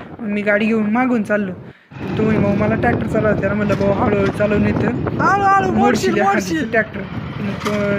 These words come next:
Speaker 1: ट्रॅक्टर घेऊन चालला पुढं, त्याला ट्रॅक्टर चालवायची खूप हौस आहे.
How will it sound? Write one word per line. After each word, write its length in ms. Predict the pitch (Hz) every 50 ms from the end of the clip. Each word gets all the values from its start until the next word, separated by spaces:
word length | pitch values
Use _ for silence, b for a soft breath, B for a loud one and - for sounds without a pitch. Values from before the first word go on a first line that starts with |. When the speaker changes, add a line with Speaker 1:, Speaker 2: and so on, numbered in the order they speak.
| 196
Speaker 1:
ट्रॅक्टर 260 | 196 214 208 - 220 220
घेऊन 300 | 208 214 208 190 180 -
चालला 260 | - 220 220 220 214
पुढं, 240 | - - 208 220 220
त्याला 360 | - - - - 202 208 208
ट्रॅक्टर 320 | 202 - 214 214 - -
चालवायची 420 | - - 214 220 226 214 - - -
खूप 100 | 247 226
हौस 420 | - - 233 220 220 226 208 190
आहे. 120 | - -